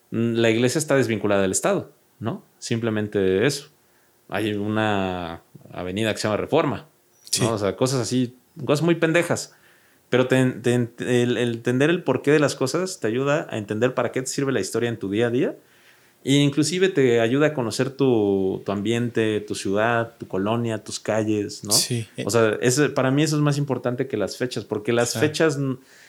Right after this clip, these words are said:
Speaker 1: serán importantes para a lo mejor tener una cronología exacta,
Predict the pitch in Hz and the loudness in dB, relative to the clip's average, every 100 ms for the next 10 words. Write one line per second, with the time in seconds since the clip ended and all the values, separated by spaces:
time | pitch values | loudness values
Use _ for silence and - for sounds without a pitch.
0 | - - - 151 185 190 160 160 180 185 | -20 -6 0 4 4 4 2 2 0 0
1 | 156 127 110 123 123 113 143 147 147 147 | 2 2 2 2 2 2 0 2 2 4
2 | 151 147 123 110 104 104 101 131 131 - | 2 0 0 0 2 0 2 0 0 -2
3 | 123 - 240 | -2 -4 -6